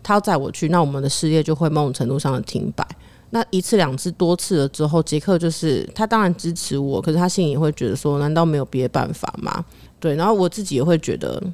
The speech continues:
能够帮助他们我很开心；能够成为支持他们力量我很开心，可是有时候就是很挣扎。比如说我就会带那个电脑去他们店里，如果想，想说如果没有事我就来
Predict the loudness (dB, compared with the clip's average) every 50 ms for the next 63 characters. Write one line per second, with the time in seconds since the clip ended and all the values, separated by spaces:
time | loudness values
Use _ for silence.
0 | -8 -10 -12 -12 -16 -20 -20 -12 _ -2 0 2 2 2 2 2 0 0 0 -2
1 | -2 0 0 2 2 2 2 0 0 -2 -4 -6 -6 -6 -4 -4 -4 -4 -4 -2
2 | -2 0 0 2 2 2 0 0 0 0 0 0 0 -2 -2 -2 -2 -2 -2 0
3 | 0 0 0 2 0 0 0 0 0 0 0 0 -2 -2 -4 -4 -4 -4 -4 -4
4 | -4 -2 -2 0 2 2 2 2 2 0 0 0 0 0 -2 0 0 0 0 -2
5 | -2 -2 -2 0 -2 -4 -6 -8 -8 -8 -10 -12 -16 -20 -20 -20 -20 -20 -20 -20
6 | -16 _ -2 0 2 2 2 2 2 0 0 -2 0 0 0 0 0 0 0 -2
7 | -2 -4 -4 -2 0 2 2 2 0 -2 -6 -6 -8 -4 -2 -2 -2 -2 -2 -2
8 | 0 0 0 0 0 0 0 0 -2 -6 -8 -6 -4 -2 0 2 2 0 0 -2
9 | -2 -2 -2 0 0 0 0 0 0 0 0 0 2 0 0 0 -2 -2 -2 -2
10 | -2 0 0 0 0 -2